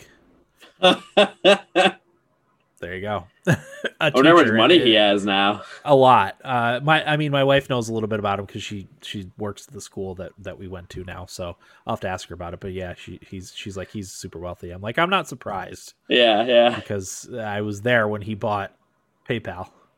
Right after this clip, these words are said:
Speaker 2: stock way back in the day.
Speaker 1: See, that's
Speaker 2: And
Speaker 1: what
Speaker 2: that,
Speaker 1: I
Speaker 2: that was, that was in, like, two thousand, I think,
Speaker 1: Yeah.
Speaker 2: or, or two thousand one. I was in high school, so.
Speaker 1: Man, I couldn't imagine how much money he ended up making.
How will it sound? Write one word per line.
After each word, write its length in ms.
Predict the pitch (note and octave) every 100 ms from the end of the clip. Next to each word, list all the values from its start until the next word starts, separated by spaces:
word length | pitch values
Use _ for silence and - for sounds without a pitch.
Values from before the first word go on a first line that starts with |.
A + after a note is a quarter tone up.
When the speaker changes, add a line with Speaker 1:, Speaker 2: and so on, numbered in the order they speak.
| _ _ _ _ _
Speaker 2:
stock 480 | - G2+ F2 F2
way 140 | G2 F#2
back 240 | F#2 F2
in 80 | F2+
the 60 | E2+
day. 260 | F2+ F2+ - _ _ _ _ _
Speaker 1:
See, 140 | B2+
that's 200 | - -
Speaker 2:
And 120 | -
Speaker 1:
what 40 | -
Speaker 2:
that, 120 | G3+
Speaker 1:
I 40 | F3
Speaker 2:
that 180 | F3+
was, 160 | G3+ E3
that 180 | F3 F3+
was 160 | F#3
in, 80 | F3
like, 240 | E3 C#3 -
two 160 | E3
thousand, 500 | C3+ A#2 A#2 G2 F#2 _ _ _
I 120 | - A2+
think, 160 | F#2+
Speaker 1:
Yeah. 260 | F#2+ D#2+ G2 -
Speaker 2:
or, 40 | C#3
or 100 | A2+ _ _
two 140 | - C#3
thousand 340 | A#2 A2 G2+
one. 320 | F#2+ G2 G#2+ G#2 _ _ _
I 80 | -
was 80 | A2
in 60 | G2
high 140 | G#2
school, 420 | G2 - F#2+ F2 -
so. 340 | - G#2 F2+ _ _ _ _ _ _ _ _ _ _ _ _ _ _ _
Speaker 1:
Man, 260 | - - - _ _ -
I 280 | A2+ B2+ G2
couldn't 460 | - A#2+ F#2+ F#2 F2
imagine 580 | F2+ F2 F2 F2+ F2+ F#2 -
how 60 | G#2+
much 200 | F#2+ -
money 200 | F2+ F#2
he 100 | A#2
ended 140 | G2+ F#2+
up 120 | E2+
making. 420 | F#2 F#2+ G2+ G2+